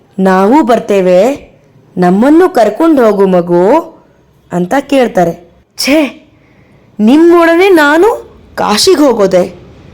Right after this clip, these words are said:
ನಿಮ್ಮನ್ನ ಕಟ್ಕೊಂಡ್ರೆ ನಾನು ಕಾಶಿಗೆ ತಲುಪೋಕ್ಕಾಗೋದಿಲ್ಲ, ನಿಮಗೆ ಕಣ್ಣು ಬೇರೆ ಕಾಣೋದಿಲ್ಲ,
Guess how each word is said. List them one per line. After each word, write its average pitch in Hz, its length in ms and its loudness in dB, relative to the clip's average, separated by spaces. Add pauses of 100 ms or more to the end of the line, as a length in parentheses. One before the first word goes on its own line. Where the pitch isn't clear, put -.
(320)
ನಿಮ್ಮನ್ನ 247 320 2 (120)
ಕಟ್ಕೊಂಡ್ರೆ 240 600 0
ನಾನು 247 280 0
ಕಾಶಿಗೆ 247 460 -2
ತಲುಪೋಕ್ಕಾಗೋದಿಲ್ಲ, 240 840 0 (540)
ನಿಮಗೆ 240 340 0
ಕಣ್ಣು 294 360 0
ಬೇರೆ 277 220 0
ಕಾಣೋದಿಲ್ಲ, 233 460 -2